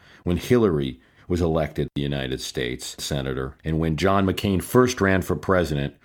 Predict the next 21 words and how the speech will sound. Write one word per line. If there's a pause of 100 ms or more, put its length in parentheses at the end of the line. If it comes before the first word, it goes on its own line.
would
beat
both
of
them (120)
and
take
the
White
House. (320)
Two
years
have
passed
since
this (220)
election
that
we're
talking
about.